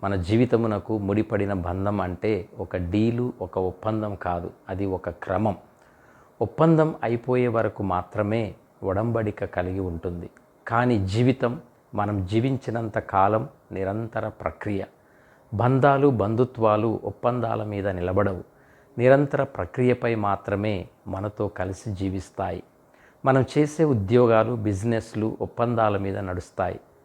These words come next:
జీవిత బంధాలు ఒప్పందాలు మీద నిలవలేవు. ప్రేమలు, ఆప్యాయతలు, ఆదరణలు, అనురాగాల మీద మాత్రమే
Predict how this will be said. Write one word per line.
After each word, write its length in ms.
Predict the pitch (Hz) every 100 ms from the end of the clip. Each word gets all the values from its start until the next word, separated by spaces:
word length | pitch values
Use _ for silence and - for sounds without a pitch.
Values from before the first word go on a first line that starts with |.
| _ _ -
జీవిత 400 | 95 110 123 127
బంధాలు 640 | 110 98 101 98 101 110 -
ఒప్పందాలు 600 | - - 117 117 113 107 107
మీద 260 | 107 104
నిలవలేవు. 760 | 117 139 90 95 98 101 98 85 _ _ _ _ _ _ _ 135
ప్రేమలు, 520 | 139 143 147 147 -
ఆప్యాయతలు, 800 | 107 - - 113 113 110 113 120 -
ఆదరణలు, 720 | 98 104 110 117 117 110 117 -
అనురాగాల 680 | 101 107 113 110 107 104 104
మీద 260 | 104 104
మాత్రమే 720 | 101 95 95 - 104 110 104